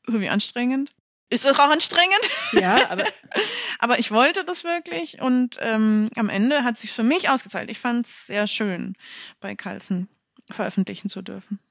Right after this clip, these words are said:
Speaker 2: Ja, und ich glaube, es ist einfach realistisch. Also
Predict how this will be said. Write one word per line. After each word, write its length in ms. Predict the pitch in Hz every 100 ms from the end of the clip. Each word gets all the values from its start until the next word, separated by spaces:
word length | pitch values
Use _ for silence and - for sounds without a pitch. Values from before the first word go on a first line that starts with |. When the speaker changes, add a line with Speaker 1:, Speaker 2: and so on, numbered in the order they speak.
| _ 196
Speaker 2:
Ja, 360 | 180 160 254
und 80 | 190
ich 120 | 170
glaube, 180 | 185 175
es 100 | 180
ist 120 | 170
einfach 320 | 147 170 165 160
realistisch. 720 | 156 147 220 - - 165 -
Also 520 | 160 160 160 151 180